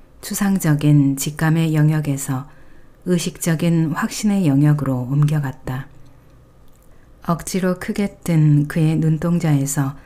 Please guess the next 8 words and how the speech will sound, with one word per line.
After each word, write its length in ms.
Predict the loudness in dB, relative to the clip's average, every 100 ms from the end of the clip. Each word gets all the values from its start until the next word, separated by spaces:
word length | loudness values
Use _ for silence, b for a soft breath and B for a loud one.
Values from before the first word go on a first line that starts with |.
| B B
나의 340 | 0 4 6 4
운명을 480 | 2 4 6 6 2
보았다. 640 | -2 -6 -6 -10 -10 -12 -20 -20 -20 -20 -20 _ -20 -6
내 200 | 0 0
생이 520 | 0 0 2 2 -2
짧아지고 560 | -4 -6 -4 -4 -4 -4
있었다. 640 | -4 -4 -8 -8 -10 -10 -10 -20 -20 -20 -20 -20 -20 -20 -20 -20 -20 -20 -20 -20 -20 -12
이, 340 | -2 0 0